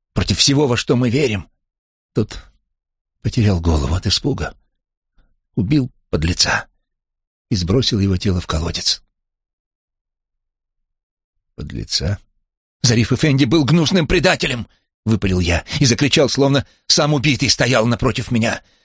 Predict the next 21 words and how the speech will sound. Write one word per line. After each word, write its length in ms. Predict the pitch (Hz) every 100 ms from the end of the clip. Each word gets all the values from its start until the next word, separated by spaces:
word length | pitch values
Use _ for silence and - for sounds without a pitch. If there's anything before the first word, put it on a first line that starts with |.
| -
"С 80 | 151
гнильцой 560 | 226 269 262 233 208
оказался 480 | 190 208 202 - 196
человечишка!" 800 | - 214 190 160 - - - - _ _ _ _ _ _ _ _ _ _ _ _ _ _ _ _
Вступила 440 | - - - -
тишина. 560 | - - - - - - _ _ _ _ _ _ _ _ _ _ _ _ _ _ _ _
Испугался 680 | - - 67 196 156 -
ли 80 | 135
меня 260 | 90 78 69
Эйнштейн 440 | 78 - 69 73
Эфенди? 480 | - 67 73 - _ _ _ _ _ _ _ _ _ _ _ _ _ _ -
Я 120 | 87
сам 220 | - 69
себя 260 | - - -
боялся, 440 | - 85 - -
это 160 | 85 82
точно. 400 | - - - - _ _ _ _ _ _ _ _ _ _ _ -
Моим 240 | 87 92
умом 360 | 95 95 92 - -
и 100 | -
волей 500 | 82 113 95 80